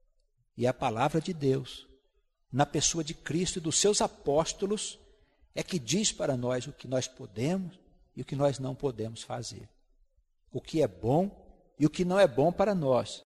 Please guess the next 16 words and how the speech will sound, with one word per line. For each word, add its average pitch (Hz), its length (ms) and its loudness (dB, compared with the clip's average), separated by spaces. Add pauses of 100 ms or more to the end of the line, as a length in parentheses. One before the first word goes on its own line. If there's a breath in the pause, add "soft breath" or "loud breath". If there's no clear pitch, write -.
(880)
Porque 123 220 -10
fazer 143 400 2
nós 247 180 -6
podemos 156 380 -4
fazer. 143 420 -4 (640)
Eles 117 240 -4
dizem 170 380 0
apenas 151 540 -2 (380 soft breath)
as 131 200 -2
consequências - 1160 -2 (200)
dos 113 200 -4
nossos 117 400 -4
atos, - 400 -8 (260)
que - 80 -8
são 117 200 0
bons, 139 500 2